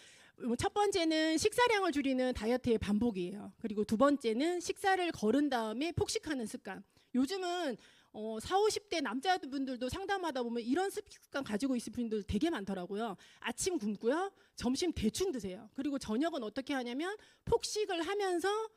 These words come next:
술과 함께 <laughs> 드시죠. 네, 그렇고 술을 또 먹고 나면 밤에 배가 고프다고 집에 가서 주무시기 전에 뭐 라면을 끓여 드신다거나 국에 밥을 말아 먹고 이렇게 주무시는 분도 굉장히 많으신데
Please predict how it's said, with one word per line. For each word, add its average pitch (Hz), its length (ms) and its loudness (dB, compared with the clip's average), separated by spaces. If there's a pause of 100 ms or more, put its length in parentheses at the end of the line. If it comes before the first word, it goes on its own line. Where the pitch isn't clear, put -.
(100)
술과 440 320 4
함께 381 240 2
<laughs> 262 80 0
드시죠. 226 540 0 (240)
네, 226 100 -4
그렇고 339 580 -2 (320)
술을 415 360 -2
또 349 100 -4
먹고 294 280 0
나면 277 260 -4
밤에 262 260 -2
배가 240 220 -2
고프다고 240 500 -4
집에 285 300 -2
가서 254 200 -4
주무시기 269 520 0
전에 262 400 -2 (240)
뭐 220 100 -2
라면을 311 380 4
끓여 269 220 0
드신다거나 233 580 -6
국에 262 240 -4
밥을 247 340 -4
말아 247 220 -2
먹고 220 260 -4
이렇게 233 160 -2
주무시는 254 540 0
분도 208 180 -2
굉장히 247 380 -2
많으신데 220 640 -4